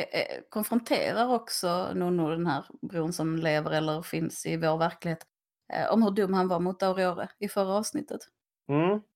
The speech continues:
Speaker 1: Eller hur?
Speaker 2: Just
Speaker 1: Och
Speaker 2: det.
Speaker 1: bara s-,
Speaker 2: Ja.
Speaker 1: så här, vad
Speaker 2: Men så
Speaker 1: håller
Speaker 2: här,
Speaker 1: du
Speaker 2: du
Speaker 1: på
Speaker 2: älskar ju
Speaker 1: med?
Speaker 2: henne egentligen också. Kom igen nu.
Speaker 1: Ja.
Speaker 2: Hon är den, egentligen, egentligen den enda du någonsin har älskat.
Speaker 1: Ja, det är fint. Det är
Speaker 2: Mm.
Speaker 1: aggressivt på ett roligt sätt.
Speaker 2: Men, eh,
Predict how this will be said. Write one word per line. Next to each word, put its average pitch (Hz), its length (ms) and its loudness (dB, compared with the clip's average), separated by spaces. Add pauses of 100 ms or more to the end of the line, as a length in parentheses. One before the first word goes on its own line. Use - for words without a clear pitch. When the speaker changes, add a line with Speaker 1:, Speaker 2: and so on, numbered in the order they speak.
(240)
Speaker 1:
Eller 226 140 4
hur? 180 200 4
Speaker 2:
Just 175 100 -4
Speaker 1:
Och 190 80 -2
Speaker 2:
det. - 60 -4
Speaker 1:
bara 165 180 -2
s-, - 180 -12 (260)
Speaker 2:
Ja. 123 300 2
Speaker 1:
så 180 140 -4
här, 95 100 -4
vad - 140 -8 (760)
Speaker 2:
Men 214 120 -2
så 233 40 4
Speaker 1:
håller 208 160 4
Speaker 2:
här, - 80 4
Speaker 1:
du 127 120 -2
Speaker 2:
du 254 60 4
Speaker 1:
på 151 60 6
Speaker 2:
älskar 151 100 4
ju 170 280 0
Speaker 1:
med? - 0 -
Speaker 2:
henne 127 340 0
egentligen 113 440 -2
också. 135 380 -4
Kom 127 200 -10
igen 139 220 -2
nu. 110 140 -4
Speaker 1:
Ja. 240 140 4
Speaker 2:
Hon 117 100 -2
är 113 60 -6
den, 113 260 -10
egentligen, 110 520 -12
egentligen 110 500 -10
den 110 100 -12
enda 107 220 -8
du 101 80 -10
någonsin 104 300 -12
har 98 80 -10
älskat. 98 420 -14 (240)
Speaker 1:
Ja, 247 120 -6 (160)
det 214 60 -8
är 220 80 -10
fint. - 420 -14 (380)
Det 185 100 -10
är 185 60 -8
Speaker 2:
Mm. 131 260 -6
Speaker 1:
aggressivt 196 540 -6
på 208 80 -14
ett - 80 -16
roligt 196 320 -6
sätt. - 260 -4 (280)
Speaker 2:
Men, 185 240 0
eh, - 40 -12